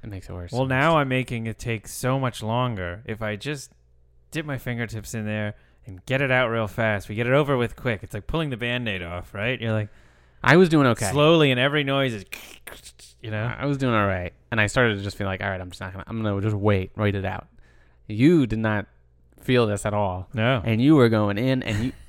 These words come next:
Speaker 2: <laughs>
Speaker 1: you were going, like, as loud as possible. And the things we were eating were loud,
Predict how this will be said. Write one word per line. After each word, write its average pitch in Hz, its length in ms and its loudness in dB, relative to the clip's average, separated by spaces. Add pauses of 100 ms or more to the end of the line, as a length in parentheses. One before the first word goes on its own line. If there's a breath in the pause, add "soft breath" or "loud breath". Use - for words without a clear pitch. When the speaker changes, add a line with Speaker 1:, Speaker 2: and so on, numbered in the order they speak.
(180)
Speaker 2:
<laughs> - 920 -12
Speaker 1:
you 147 140 2
were 156 120 6
going, 107 320 0
like, 95 200 -6 (220)
as 127 180 0
loud 123 460 4
as 107 140 2
possible. 117 680 -2
And 151 240 0
the 123 80 0
things 139 220 -2
we 110 80 -2
were 101 100 -4
eating 156 300 -4
were 98 140 -4
loud, 90 360 -10